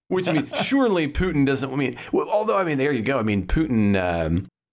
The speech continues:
Speaker 1: it would be ironic if Putin went down under similar <laughs> circumstances to the Soviet Union, wouldn't it?
Speaker 2: Yeah.
Speaker 1: I'm not predicting that, but it would be, uh, a bit of, uh, a poetic justice, I guess. Um,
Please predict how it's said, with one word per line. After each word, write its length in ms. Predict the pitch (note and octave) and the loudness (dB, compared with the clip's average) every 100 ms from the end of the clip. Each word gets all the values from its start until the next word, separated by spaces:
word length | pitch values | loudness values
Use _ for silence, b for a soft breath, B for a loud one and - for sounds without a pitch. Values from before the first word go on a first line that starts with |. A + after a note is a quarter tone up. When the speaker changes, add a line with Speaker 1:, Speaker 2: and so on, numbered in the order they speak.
| _ | _
Speaker 1:
it 100 | A#2 A#2+ | -2 0
would 140 | D3 | 0
be 120 | B2+ | 0
ironic 540 | G#2+ G2+ A2+ A2 G2 G2+ | 0 -2 -2 0 0 -2
if 160 | F#2+ | -4
Putin 340 | - A2+ G#2 G#2 | -2 0 2 2
went 180 | G2 G2+ | 0 0
down 300 | G#2 G2+ G2+ | 0 0 0
under 200 | F#2+ F#2 | 0 -2
similar 440 | - G#2+ G#2 G2+ | -2 0 2 0
<laughs> 20 | |
circumstances 1400 | - - - - A3+ - - - D4 - - C4+ - - | 0 0 0 -2 -2 -2 -4 -2 -2 -2 -4 -4 -2 -4
to 140 | - | -2
the 140 | C4+ - G#3+ | -4 -4 -4
Soviet 580 | F3 - G3 A3+ - | -2 -4 -2 -2 -2
Union, 460 | F#3+ C4 C4 C4 D#3 | -2 0 2 2 0
wouldn't 240 | F3+ F#3+ | 0 -2
it? 100 | F3+ - | -4 -8
Speaker 2:
Yeah. 280 | - - - - | -6 -4 -4 -4
Speaker 1:
I'm 140 | F3+ | -4
not 180 | F3 C3+ | -2 -2
predicting 500 | B2+ G#3 E3+ B2+ A#2+ | -2 -2 -2 -2 -2
that, 240 | A2 B2+ | -2 -2
but 140 | A#2+ A#2 | -2 -2
it 100 | B2 | 0
would 180 | B2 A#2+ | 0 0
be, 240 | A#2 A2+ - _ _ - | 0 -2 -8 _ _ -8
uh, 200 | C3+ A#2+ | -4 -2
a 100 | B2 | 0
bit 200 | G#2+ A#2+ | 0 0
of, 240 | G#2+ G2+ G#2 | 0 0 0
uh, 240 | G2 F#2+ | 2 0
a 100 | G#2+ | 0
poetic 500 | F#2 - G#2+ G2+ F#2 | -4 -2 0 0 0
justice, 500 | F#2 G#2+ G2+ G2 G2 | 0 -2 0 -2 -2
I 120 | G#2 G2 | 0 0
guess. 440 | G2+ G2 - - - _ _ _ _ - | 0 -2 -6 -10 -16 _ _ _ _ -8
Um, 680 | G2 F2+ D#2 D2 F2 F#2 | -4 -2 -2 -2 -2 -4